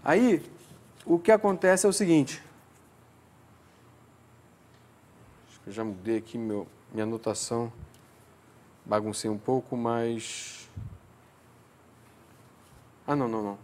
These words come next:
É outro, tá bom. Então, o desenho é mais ou menos assim. Deixa eu ver se eu consigo fazer o desenho aqui. Como eu fiz na nota, uma coisa é fazer com caneta, no papel, outra coisa é fazer com giz.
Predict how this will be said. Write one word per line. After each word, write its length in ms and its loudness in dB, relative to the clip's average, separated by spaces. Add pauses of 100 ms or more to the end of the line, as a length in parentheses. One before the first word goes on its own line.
(100)
É 80 -4
outro, 260 -2
tá 120 -6
bom. 160 -8 (1500)
Então, 280 0
o 80 -4
desenho 360 2
é 20 0
mais 160 4
ou 20 2
menos 140 4
assim. 180 2
Deixa 100 -8
eu 20 0
ver 60 -2
se 60 -10
eu 20 -10
consigo 220 -8
fazer 120 -6
o 40 -10
desenho 280 -2
aqui. 220 -10 (1300)
Como 160 -2
eu 40 -4
fiz 200 -8
na 140 -4
nota, 300 0
uma 60 -6
coisa 140 -4
é 20 -16
fazer 160 -4
com 80 -20
caneta, 560 -2 (440)
no 80 -10
papel, 300 4
outra 180 4
coisa 140 -6
é 20 -10
fazer 280 0
com 220 -8
giz. 580 -6